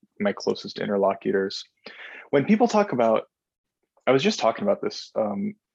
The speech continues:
yesterday, two days ago, with Joe Blankholm, um, who's at U C Santa Barbara, who has a great book coming out soon called The Secular Paradox.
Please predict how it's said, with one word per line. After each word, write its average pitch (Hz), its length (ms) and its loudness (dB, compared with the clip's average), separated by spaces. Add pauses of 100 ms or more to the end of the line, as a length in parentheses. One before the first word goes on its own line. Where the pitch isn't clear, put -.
yesterday, 110 500 -2
two 143 160 2
days 101 240 2
ago, - 380 -4
with 110 220 -2 (360)
Joe 104 240 2
Blankholm, 101 580 -2 (260)
um, 101 260 -6
who's 104 200 -6
at 101 160 0
U 104 100 -2
C - 160 -8
Santa 98 280 -6
Barbara, 98 520 -2 (240)
who 110 100 -6
has 101 320 0 (120)
a 107 60 -4
great 120 300 2 (180)
book 90 240 -4
coming 98 240 -6
out 92 240 -4 (120)
soon 101 440 0 (220)
called 98 180 -2
The 107 80 -6
Secular 104 400 -2
Paradox. - 680 -2